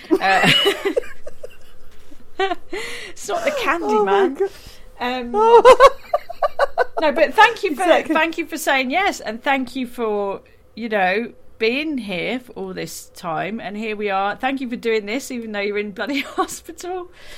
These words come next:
Speaker 1: I don't wanna
Speaker 2: Oh,
Speaker 1: get
Speaker 2: thank you.
Speaker 1: emotional, but
Speaker 2: No,
Speaker 1: thanks for
Speaker 2: no,
Speaker 1: everything.
Speaker 2: no, no,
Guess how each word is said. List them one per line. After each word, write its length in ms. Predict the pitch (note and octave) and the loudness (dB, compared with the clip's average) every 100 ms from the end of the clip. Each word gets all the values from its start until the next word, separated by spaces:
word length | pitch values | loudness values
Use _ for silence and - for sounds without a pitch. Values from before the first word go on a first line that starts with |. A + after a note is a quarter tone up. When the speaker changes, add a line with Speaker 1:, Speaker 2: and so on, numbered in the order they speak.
| - - - - | -12 -12 -10 -4
Speaker 1:
I 60 | C#4+ | -2
don't 240 | G4 G#4+ | -2 -2
wanna 160 | B3 A#4 | 4 6
Speaker 2:
Oh, 40 | A4 | 6
Speaker 1:
get 140 | - | 6
Speaker 2:
thank 280 | C5+ B4+ - | 4 4 -2
you. 260 | A#4+ B4+ C#5+ D5 | 6 12 12 12
Speaker 1:
emotional, 260 | B4 D4+ F3 | 12 10 4
but 220 | G#3+ G3+ | -4 2
Speaker 2:
No, 40 | F4 | 8
Speaker 1:
thanks 240 | F4+ E4+ | 10 10
for 60 | D#4+ | 8
Speaker 2:
no, 80 | D#4+ | 6
Speaker 1:
everything. 180 | C#4+ D4+ | 6 6
Speaker 2:
no, 240 | D#4 C#4+ | 6 6
no, 320 | C#4 C#4 G#3 | 6 4 4